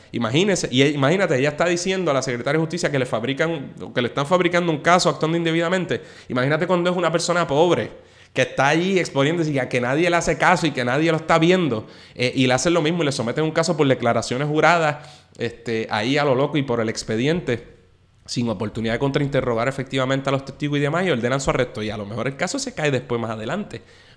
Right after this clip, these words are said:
Pero ese es el pan nuestro de cada día. O sea que es bien curioso ahora ver a la defensa, que usualmente, ¿verdad? El, el Departamento de Justicia, que usualmente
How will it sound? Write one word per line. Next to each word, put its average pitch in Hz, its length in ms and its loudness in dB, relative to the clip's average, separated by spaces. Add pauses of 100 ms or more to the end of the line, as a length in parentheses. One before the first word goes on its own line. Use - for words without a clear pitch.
Pero 110 420 0
ese 175 260 2
es 170 100 4
el 160 100 -2
pan 156 380 2
nuestro 143 420 2
de 117 80 2
cada 120 260 -2
día. 101 260 -8 (320)
O - 40 -16
sea 120 120 0
que 110 200 0
es 139 200 2
bien 175 200 2
curioso 160 380 4
ahora 143 240 4
ver 131 160 6
a 127 120 4
la 110 160 -2
defensa, 147 540 0
que 107 140 -6
usualmente, 120 640 -4
¿verdad? 110 240 -4
El, - 200 -10
el 101 40 -10
Departamento 107 560 -6
de 131 80 2
Justicia, 143 340 -4
que 110 60 -4
usualmente 113 640 -6